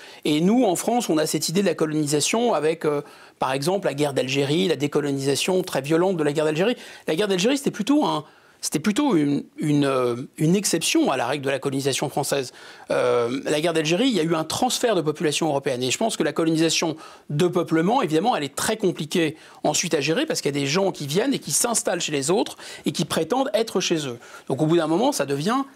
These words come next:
euh, ça devient très difficile et ça a été très difficile et très violent. Et tu vois, on retrouve ce problème avec, euh, l'immigration.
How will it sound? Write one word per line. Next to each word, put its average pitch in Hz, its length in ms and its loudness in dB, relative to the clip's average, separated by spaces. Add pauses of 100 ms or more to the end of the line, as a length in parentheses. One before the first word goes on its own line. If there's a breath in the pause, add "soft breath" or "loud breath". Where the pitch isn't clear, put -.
(320 loud breath)
euh, 127 240 0
ça 135 160 0
devient 185 340 -2
très 190 180 0
difficile 180 520 0
et 143 100 0
ça - 160 0
a 156 60 0
été 196 240 0
très 165 160 -2
difficile 202 320 -2
et 165 80 0
très 170 160 -2
violent. 147 300 -2 (320 loud breath)
Et 160 120 4
tu 160 140 0
vois, 254 260 2
on 160 80 2
retrouve 208 420 2
ce 170 120 0
problème 220 480 0
avec, 180 300 0
euh, 151 100 2
l'immigration. 160 580 0